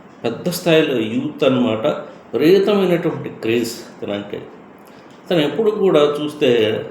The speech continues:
నల్ల బట్టలు వేసుకొని ఉంటాడు, ప్యాంట్ కానీ షర్ట్ కానీ బ్లాక్, చాలా సింపుల్గా ఉంటాడు. ఆ విధంగా అతను ఒక కవి, మంచి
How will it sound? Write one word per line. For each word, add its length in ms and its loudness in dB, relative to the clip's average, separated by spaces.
నల్ల 280 2
బట్టలు 320 -2
వేసుకొని 380 -4
ఉంటాడు, 460 -10
ప్యాంట్ 260 0
కానీ 220 2
షర్ట్ 280 -4
కానీ 380 -6
బ్లాక్, 400 -4
చాలా 220 4
సింపుల్గా 600 -2
ఉంటాడు. 400 -8
ఆ 60 2
విధంగా 440 2
అతను 300 0
ఒక 280 -6
కవి, 500 -4
మంచి 800 -4